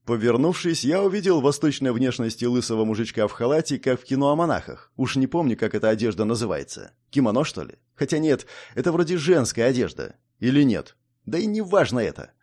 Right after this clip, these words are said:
Главное, кто этот лысый мужик? «Здрасте», поздоровался я растерянно.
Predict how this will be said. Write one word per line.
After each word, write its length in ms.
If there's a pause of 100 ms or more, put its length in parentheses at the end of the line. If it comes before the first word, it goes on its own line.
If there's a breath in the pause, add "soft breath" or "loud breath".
(120)
Главное, 560
кто 300
этот 260
лысый 280
мужик? 440 (400)
«Здрасте», 800 (280)
поздоровался 600
я 140
растерянно. 640